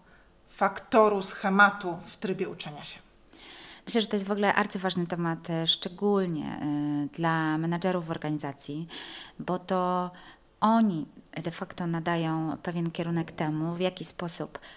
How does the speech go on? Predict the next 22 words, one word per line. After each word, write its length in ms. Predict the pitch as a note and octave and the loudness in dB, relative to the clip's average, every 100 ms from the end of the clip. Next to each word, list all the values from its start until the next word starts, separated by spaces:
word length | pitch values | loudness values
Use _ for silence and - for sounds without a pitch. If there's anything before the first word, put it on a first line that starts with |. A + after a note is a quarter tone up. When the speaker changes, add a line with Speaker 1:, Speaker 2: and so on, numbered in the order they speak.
| - | -6
Speaker 2:
rozwijają 720 | E3 F3+ F3 F3+ F#3 F#3 E3+ | 0 2 0 0 2 2 2
się 400 | E3+ - D#3 D#3+ - | 0 0 0 -2 -4
organizacje, 720 | F3 E3+ E3 E3+ D3 D3+ D3+ | -4 0 0 0 -2 -4 -6
poprzez 500 | - F#3+ - E3+ - | -4 -4 -4 -2 -2
to, 260 | E3 D#3+ F3+ - - - - | 0 0 -2 -6 -14 -14 -14
w 140 | D#3+ | -8
jaki 340 | E3+ G#3+ B3 A3 | 0 2 2 0
sposób 480 | - G3+ F#3+ F#3 - - - _ - | -2 0 0 -2 -4 -12 -20 _ 4
inspirują, 840 | A3+ A#3 A3+ - A3 G#3+ F#3+ D#3+ | 10 10 8 6 4 6 6 4
to 100 | D#3+ | 2
jest 120 | F3 E3+ | -2 0
bardzo 360 | F3+ F3 F3 | 2 2 0
ważne 320 | E3+ E3+ F3 | 2 2 4
słowo, 420 | F3+ G#3 D3+ C#3+ D3+ - - - - | 2 2 2 0 -6 -10 -14 -16 -4
inspirują 580 | G3+ G3+ - G3 G3+ G3+ | 0 2 2 0 2 2
do 120 | F#3 | 2
uczenia, 720 | - E3+ G3 F#3 F3 E3 D#3+ E3 - - - | 0 0 2 2 2 2 0 -2 -12 -20 -6
e, 340 | E3 D#3+ D#3 D3+ | -2 0 2 0
uczenia 380 | E3+ - F3 E3+ | -2 -2 0 2
się 460 | - E3 D#3 D3+ - D#3+ | 2 2 -4 -6 -8 -6
członków 320 | - F3 F3 | -4 -2 -2
zespołu, 560 | E3 - D#3+ D#3+ A3 | -4 -2 0 0 0